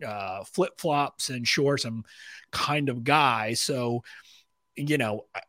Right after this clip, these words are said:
it's funny, I, I was never a Jimmy Buffett fan, but I'm kind of a Jimmy Buffett kind of person. Um, and so I, you know, I bring that re-,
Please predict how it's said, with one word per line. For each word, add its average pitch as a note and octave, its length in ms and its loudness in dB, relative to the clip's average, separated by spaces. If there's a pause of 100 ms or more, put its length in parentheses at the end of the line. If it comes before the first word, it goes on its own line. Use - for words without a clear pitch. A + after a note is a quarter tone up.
(100)
it's - 140 -2
funny, D#3 240 4
I, - 160 2
I B2 40 -2
was C3 140 -2
never D#3 200 4
a C#3 40 4
Jimmy C#3 260 2
Buffett B2 440 -4
fan, B2 340 0
but A#2+ 100 -2
I'm A#2+ 120 -2
kind D3+ 240 2
of C3 100 2
a B2+ 40 4
Jimmy C3+ 320 2
Buffett B2 440 -2
kind B2 320 -2
of A2 220 -6
person. A2+ 720 0 (140)
Um, A2+ 580 0
and C#3 200 0
so D3+ 180 8
I, D3+ 240 4 (580)
you F#3 100 2
know, A2+ 260 0 (140)
I E3 160 8
bring F#3+ 300 8
that C3 380 2
re-, C3+ 300 -4